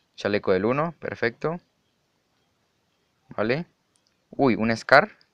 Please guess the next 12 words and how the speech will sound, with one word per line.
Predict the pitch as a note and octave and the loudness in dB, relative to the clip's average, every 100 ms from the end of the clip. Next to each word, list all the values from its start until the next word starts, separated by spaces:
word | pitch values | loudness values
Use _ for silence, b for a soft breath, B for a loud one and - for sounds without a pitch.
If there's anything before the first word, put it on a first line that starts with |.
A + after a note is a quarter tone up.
| _ _ _ _ _ | _ _ _ _ _
Perfecto. | G2 F#2 - - - - _ _ | -2 0 0 0 -6 -12 _ _
Hombre, | - G#2+ C3+ A2 G2 b b b | -8 2 6 6 4 b b b
la | - G2 | -6 -4
Scar | - C#3 | 2 2
viene | C3 A#2 | 2 2
bastante | G2 G2 G2+ G2 | 2 0 -6 -4
bien, | G#2 G#2+ | -4 -2
¿eh? | C3 - _ _ _ _ _ _ _ _ - | -4 -8 _ _ _ _ _ _ _ _ -6
¿A | G2 | -6
que | - F#2+ | -4 -4
sí, | G2 G#2 | -4 -4
eh? | F#2+ | -6